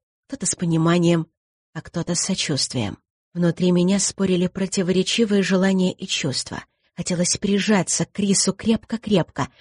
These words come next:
благодарить судьбу и Лельдиса за его заботу, отношения, любовь. И одновременно бурлило возмущение,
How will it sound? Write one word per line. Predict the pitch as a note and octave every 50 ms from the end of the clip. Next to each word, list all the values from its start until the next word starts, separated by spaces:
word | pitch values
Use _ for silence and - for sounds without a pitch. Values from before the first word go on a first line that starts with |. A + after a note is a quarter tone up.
| _ -
благодарить | - G#3 G#3 G3 F3 G#3+ G3 G#3+ A3+ A3+ A3 F3 -
судьбу | - - G3 F3+ D#3+ F#3 F#3+ A#3+ A#3+
и | - - G#3+ G#3
Лельдиса | G3+ G#3 A3+ A#3 A3+ F3 F#3 F#3 F3+ - F#3+ F3
за | E3 F#3+
его | F#3+ G3 F#3 A3 A3+
заботу, | G#3+ A#3 A3+ G3 F#3+ G3+ G#3 F3+ D#3 - - D3+ - _ _ _ - _ -
отношения, | G3 F#3+ - G#3 G#3+ G#3 - - - A#3 A3 F#3+ E3 D#3+ E3 E3+ F3
любовь. | F3+ F#3 A3 G#3+ G3+ - A#3 A#3 F3+ D3 - - _ _ _ _ _ _ -
И | F#3+ F#3 F3+
одновременно | F3+ E3 D#3+ F#3 F#3+ F#3 F3 F#3 G3 G3+ G3+ G#3+ G#3 G3 F#3+ F3+ F3+ F#3 F#3
бурлило | E3+ F3+ G3 F#3 F#3 F3+ F#3 F#3 E3 E3 E3+
возмущение, | E3 E3 F3 E3 - E3+ F3 F3 - - - - D#3+ D3 C#3 A2 A#2+ C#3+ G3+ -